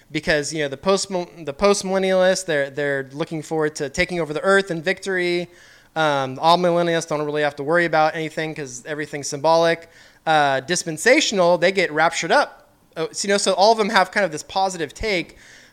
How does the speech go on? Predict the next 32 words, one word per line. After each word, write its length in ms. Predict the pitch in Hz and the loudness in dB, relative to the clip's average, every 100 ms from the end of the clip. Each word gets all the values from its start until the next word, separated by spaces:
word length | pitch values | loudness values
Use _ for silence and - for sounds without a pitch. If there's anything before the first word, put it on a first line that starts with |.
| - | -6
but 400 | 139 165 160 - | 2 4 2 -4
historical 600 | 175 160 - 269 302 208 | -4 -4 2 6 6 6
premillennialism, 760 | 175 190 175 170 170 170 160 160 | 0 2 2 2 4 2 2 0
like, 260 | 151 143 139 | 2 2 2
well, 140 | 156 | 0
we're 140 | 180 | 2
just 300 | 196 180 - | 2 -2 -4
here 460 | - 233 220 147 135 | -6 -4 -2 -2 -2
and 140 | 165 175 | -2 0
there's 200 | 170 123 | 0 -2
going 260 | 175 165 | -2 -2
to 80 | 170 | -4
be 100 | 151 | -6
a 40 | 139 | -2
great 200 | 151 151 | -4 -4
tribulation. 640 | 160 143 135 135 120 110 - - - - | -4 -4 -6 -8 -12 -16 -20 -20 -20 -4
So 120 | 220 | 4
that's 160 | 247 254 | 4 4
been 120 | 240 | 0
a 60 | |
criticism. 800 | 196 214 226 - 156 160 151 147 151 | 2 2 2 0 -4 -4 -4 -8 -8
Um, 500 | 180 175 156 143 135 - _ _ - _ 147 | -2 0 0 -2 -6 -16 _ _ -20 _ 0
what, 300 | 185 185 160 | 0 0 -2
what 220 | 180 185 | -2 0
I, 500 | 175 202 214 220 220 170 | 2 4 4 0 -2 -2
my 240 | 170 196 | 0 0
counter 500 | 208 - 214 233 247 | -2 -8 -2 0 0
to 180 | 202 156 | -2 -4
that 460 | 139 135 135 - - - | -2 -2 -2 -6 -10 -10
<clears throat> 180 | - - | -14 -6
is 200 | 180 147 | -4 0
that 460 | 160 156 156 - | 2 4 2 -2